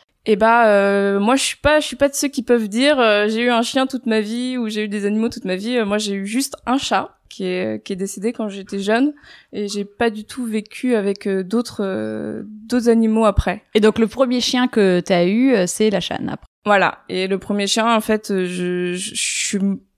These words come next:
Speaker 1: rentrée dans le milieu du chien un peu complètement par hasard. Euh, je sortais d'une maladie, euh, qui a été un peu difficile et je cherchais quelque chose pour me motiver, pour m-, pour me faire re-rentrer dans la vie un peu active. Et je me suis dit, euh, je...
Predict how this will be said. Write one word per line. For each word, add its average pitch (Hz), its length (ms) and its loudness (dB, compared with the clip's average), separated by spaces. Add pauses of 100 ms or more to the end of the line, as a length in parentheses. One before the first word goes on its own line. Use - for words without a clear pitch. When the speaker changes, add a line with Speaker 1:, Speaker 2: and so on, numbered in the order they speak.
(340)
Speaker 1:
rentrée 214 460 -2
dans 196 300 0
le 202 80 -2
milieu 208 280 0
du 202 160 -6
chien 240 320 0
un 214 60 2
peu 214 160 -6
complètement 214 480 -2
par 208 160 0
hasard. 196 500 4
Euh, 185 280 0 (100)
je - 60 -8
sortais 226 340 -2
d'une 220 200 2
maladie, 202 520 4
euh, 190 160 4
qui 185 100 -6
a 196 40 0
été 190 100 -2
un 196 100 0
peu 226 140 -2
difficile 208 560 -4
et 220 140 0
je - 40 -6
cherchais 220 300 -2
quelque 214 260 -2
chose 240 280 -4
pour 202 180 -6
me 202 60 -2
motiver, 214 640 0
pour 220 180 -4
m-, 190 320 -4
pour 196 140 -6
me 196 40 -6
faire 190 300 -4
re-rentrer 214 480 -2
dans 202 140 -2
la 190 100 0
vie 185 160 -6
un 202 80 -2
peu 196 140 -6
active. 190 340 -6 (560)
Et - 80 -6
je 196 140 -6
me 190 40 -4
suis 185 200 -10
dit, 247 240 -4
euh, 185 160 -2
je... 190 100 -18